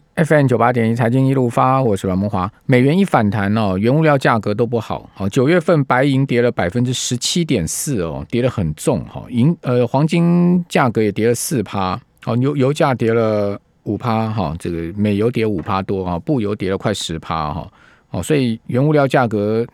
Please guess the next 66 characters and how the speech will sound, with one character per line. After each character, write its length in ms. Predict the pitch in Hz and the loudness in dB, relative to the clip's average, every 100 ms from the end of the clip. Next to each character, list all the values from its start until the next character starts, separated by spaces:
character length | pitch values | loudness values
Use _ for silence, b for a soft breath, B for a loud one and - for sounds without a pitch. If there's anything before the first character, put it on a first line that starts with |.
| _ | _
在 100 | - | -4
九 220 | 131 101 | -2 -2
月 100 | 110 | -2
份 240 | 117 123 107 | -2 0 0
都 160 | 117 | 0
受 240 | 117 - 110 | 0 0 0
到 280 | 107 98 92 | 0 -2 -2
美 180 | 95 | -4
元 340 | 92 92 104 117 _ _ | -2 -2 -2 -4 _ _
弹 220 | - 98 | -8 -6
升 180 | 104 113 | -2 0
的 80 | 107 | -2
影 240 | 76 90 | -2 -6
响。 240 | - 80 - b b b b | -4 -6 -8 b b b b
哦， 140 | 107 | -6
铜 360 | - 131 139 208 | -2 0 2 2
价 260 | - 247 170 | 2 2 2
倒 200 | 165 143 | 2 0
还 260 | 110 87 | 0 -4
好， 320 | 104 - - - | -4 -8 -10 -8
哦， 140 | 90 | -8
铜 240 | - 120 151 | -4 -2 2
价 220 | 196 147 | 2 0
九 240 | - 90 | -2 -2
月 160 | 113 127 | 0 -2
还 280 | 104 101 113 | -2 -2 -2
持 260 | - - 104 | -6 -6 -6
平 300 | - 71 82 | -6 -6 -6
啦， 180 | 78 - - | -8 -14 -16
小 200 | - 135 | -6 -4
涨 220 | 127 117 | -2 -2
百 160 | - 76 | -4 -4
分 160 | 104 | -4
之 140 | 104 98 | -4 -4
零 120 | 95 | -4
点 160 | 92 | -4
二 140 | 76 90 | -6 -6
六。 280 | 85 92 67 b b b b | -6 -6 -8 b b b b
哦， 220 | 117 101 | -6 -6
第 140 | 101 175 | -2 0
三 260 | 160 147 | 2 2
季 240 | 151 151 127 | 2 0 0
呢 180 | 117 113 | 0 -2
涨 240 | - 80 | -2 -4
了 60 | 85 | -4
百 180 | 85 | -6
分 160 | 80 110 | -4 -4
之 60 | 110 | -4
十 220 | - 95 | -6 -6
一 120 | 107 | -6
点 160 | 98 73 | -6 -8
八。 200 | 78 92 - b b | -6 -6 -8 b b
哦， 100 | - | -6
所 120 | 131 | 0
以 80 | 180 | 2
也 60 | 123 | 2
可 100 | 147 | 0
以 60 | |
看 140 | 139 160 | 0 0
得 100 | 127 | 0
出 180 | - 131 | 0 0
来 200 | 101 92 | 0 -2
哦， 140 | 92 | -4
就 120 | 113 | -4
是 60 | 123 | -4
说 360 | 131 123 120 | -2 0 -2